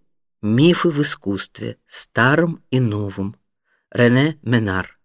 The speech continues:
Не столько читаю, сколько смотрю. Не могу наглядеться. Античная скульптура, если она верно передает строение современных человеческих тел,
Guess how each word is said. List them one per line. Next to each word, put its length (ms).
Не 120
столько 440
читаю, 500
сколько 480
смотрю. 680
Не 140
могу 340
наглядеться. 840
Античная 640
скульптура, 840
если 280
она 200
верно 400
передает 480
строение 680
современных 800
человеческих 800
тел, 380